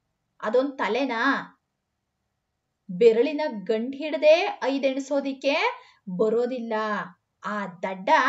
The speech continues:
ಇದನ್ನೆಲ್ಲ ಮಾಡಬಲ್ಲನಾ?" ನೀವೆಂತ ಪ್ರಶ್ನೆ ಕೇಳ್ತಾ ಇದ್ದೀರಾ? ಕೈ ಬೆರಳಿನ ಗಂಟ್ ಹಿಡ್ದೇ ಆತನಿಗೆ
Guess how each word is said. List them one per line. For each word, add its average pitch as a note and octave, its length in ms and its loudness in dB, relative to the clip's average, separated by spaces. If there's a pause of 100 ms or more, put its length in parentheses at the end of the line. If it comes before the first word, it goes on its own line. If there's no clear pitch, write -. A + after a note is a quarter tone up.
(400)
ಇದನ್ನೆಲ್ಲ C4+ 580 -2
ಮಾಡಬಲ್ಲನಾ?" A3 1080 -4 (480)
ನೀವೆಂತ G3 440 -8
ಪ್ರಶ್ನೆ D#4 360 -6
ಕೇಳ್ತಾ C4+ 320 0
ಇದ್ದೀರಾ? A#3 680 -2 (680)
ಕೈ A#3 220 -2
ಬೆರಳಿನ C#4 420 0
ಗಂಟ್ A#3+ 380 -2
ಹಿಡ್ದೇ D4+ 300 2
ಆತನಿಗೆ E4 840 0